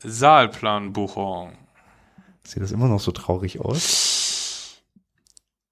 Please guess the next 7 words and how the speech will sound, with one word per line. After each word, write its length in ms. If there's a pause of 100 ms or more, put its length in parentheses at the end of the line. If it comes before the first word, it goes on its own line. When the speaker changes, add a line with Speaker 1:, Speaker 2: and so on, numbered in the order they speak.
(1160)
Speaker 1:
Äh, 220
es 100
ist 160
ein 100
bisschen 340
was 160
passiert. 520